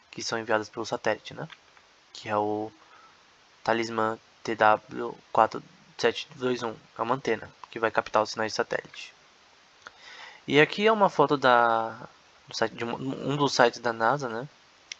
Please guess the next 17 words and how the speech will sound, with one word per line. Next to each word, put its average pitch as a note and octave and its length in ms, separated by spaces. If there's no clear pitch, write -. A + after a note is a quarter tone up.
Mostrando B2 360
o - 20
G A#2+ 120
N A2+ 160
S G#2+ 300
S, C3 360
é, G#2+ 400
nesse A#2 300
caso A2 240
pra A2+ 140
detectar A#2+ 760
e A2+ 160
processar - 580
os B2+ 100
dados B2+ 380
de - 60
sinais, A#2 640